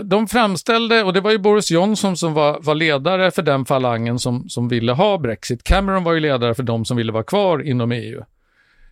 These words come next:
Eh, men sen blev ju alla de konservativa tvungna att,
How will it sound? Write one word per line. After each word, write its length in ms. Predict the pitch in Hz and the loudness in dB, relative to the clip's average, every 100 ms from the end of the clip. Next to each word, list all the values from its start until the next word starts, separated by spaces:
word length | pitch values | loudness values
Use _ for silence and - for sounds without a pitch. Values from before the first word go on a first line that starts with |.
| - | -6
Eh, 320 | 135 131 127 135 | 0 2 0 -2
men 300 | - 160 156 - _ _ _ _ _ _ - | -2 -2 -2 -10 _ _ _ _ _ _ -6
sen 320 | - 202 233 | 0 2 2
blev 220 | 214 208 | 2 0
ju 220 | 185 185 175 | 2 0 2
alla 460 | 170 160 156 208 | 0 2 2 0
de 140 | 202 208 | 0 0
konservativa 720 | 185 147 139 135 151 131 123 | 0 0 -2 -2 0 0 0
tvungna 440 | 120 151 131 160 | 2 2 2 2
att, 280 | 156 - - | 0 -4 -16